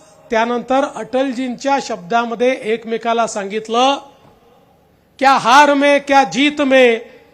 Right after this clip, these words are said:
किंचित नहीं भयभीत मैं, जीवन के संघर्ष पथ पर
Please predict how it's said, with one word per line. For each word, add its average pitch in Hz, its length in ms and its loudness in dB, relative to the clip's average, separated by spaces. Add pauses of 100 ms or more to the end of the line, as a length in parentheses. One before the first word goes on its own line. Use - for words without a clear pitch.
(220)
किंचित 277 460 0
नहीं 277 360 2
भयभीत 254 520 2
मैं, 240 420 0 (560)
जीवन 247 480 -2
के 233 160 0
संघर्ष 220 560 0
पथ 240 300 -2
पर 302 300 4